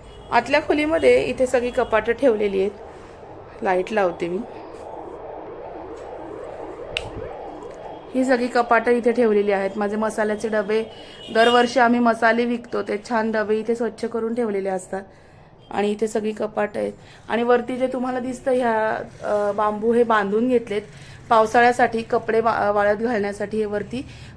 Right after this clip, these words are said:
कौलं आहेत आमच्या इथे, त्याला तारा लावून हे बांबू असे इथे मी, अ, पाच सहा मोठे मोठे बांबू लावून घेतले, जेणेकरून आपल्याला कपडे वाळत घालता येतील. हे बघा,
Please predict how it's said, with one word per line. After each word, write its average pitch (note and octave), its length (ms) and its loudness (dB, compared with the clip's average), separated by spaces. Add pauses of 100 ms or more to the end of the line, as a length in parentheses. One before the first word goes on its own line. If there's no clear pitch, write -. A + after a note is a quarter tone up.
कौलं A3 280 4
आहेत A#3+ 200 -2
आमच्या A3 280 -2
इथे, G#3 220 -4
त्याला G#3+ 220 -2
तारा G#3+ 380 4
लावून A#3 300 2
हे B3 100 -2
बांबू G3+ 340 0
असे G#3+ 260 -2
इथे G#3 220 -4
मी, A#3 140 -4 (460)
अ, G3+ 180 4
पाच G#3 340 2
सहा A#3+ 220 2
मोठे A#3 260 -2
मोठे A3+ 200 -2
बांबू G#3+ 320 0
लावून G#3+ 280 -2
घेतले, A#3+ 280 0
जेणेकरून G#3 460 -2
आपल्याला G#3 340 -2 (440)
कपडे B3 260 4
वाळत G#3 240 6
घालता G3+ 360 -2
येतील. F3 240 -2
हे G3+ 120 -4
बघा, E3+ 220 -6